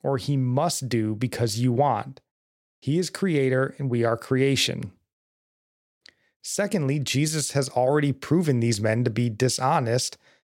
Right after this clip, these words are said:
and their motives unpure. Again, we discussed discernment on Monday. Jesus was aware that these men were not honest truth seekers.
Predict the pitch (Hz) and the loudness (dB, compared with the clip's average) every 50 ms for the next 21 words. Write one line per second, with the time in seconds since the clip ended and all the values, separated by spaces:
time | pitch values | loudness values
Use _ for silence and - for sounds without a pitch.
0 | _ - 135 135 139 139 131 123 127 123 123 123 131 127 - - - 131 135 139 | _ -2 0 2 2 2 2 2 2 2 2 2 2 0 0 0 0 2 2 2
1 | 131 135 - - 175 156 127 123 117 - _ _ _ _ _ _ _ _ _ _ | 2 0 0 2 2 2 2 0 -4 -10 _ _ _ _ _ _ _ _ _ _
2 | _ _ _ _ _ _ - 139 131 151 156 147 135 131 147 160 151 175 143 - | _ _ _ _ _ _ -4 -2 -2 0 0 0 2 0 0 0 0 -2 -2 -2
3 | - 147 151 143 - - 147 139 120 113 127 117 - - - 165 190 175 139 120 | 0 0 0 0 -2 -4 -8 -8 -4 -4 -2 -2 -2 0 2 2 2 4 2 2
4 | 117 117 - 117 120 123 123 127 139 143 139 123 110 117 123 120 - _ _ _ | 0 0 0 0 0 2 2 2 2 4 2 2 0 -2 -4 -8 -10 _ _ _
5 | _ _ _ _ _ _ _ _ _ _ - 117 107 120 139 160 165 196 202 170 | _ _ _ _ _ _ _ _ _ _ -14 -8 -4 -2 0 0 0 0 -2 -2
6 | - - 180 170 170 170 123 120 135 151 151 139 135 131 123 - 139 131 123 98 | -2 -2 -2 0 0 0 2 2 2 4 4 4 2 2 2 0 0 0 0 0
7 | 123 123 120 120 123 120 120 117 117 117 117 - - - - 120 113 113 120 123 | 2 2 2 2 2 2 2 2 2 0 0 -2 -4 -2 0 0 0 0 0 -2
8 | - - - - - 180 185 175 - - - - - - 123 113 - - 120 120 | -2 -4 -4 -2 2 2 2 2 0 -4 -6 -6 -4 -2 -2 -4 -2 -4 -6 -4
9 | 127 - - | -4 -8 -8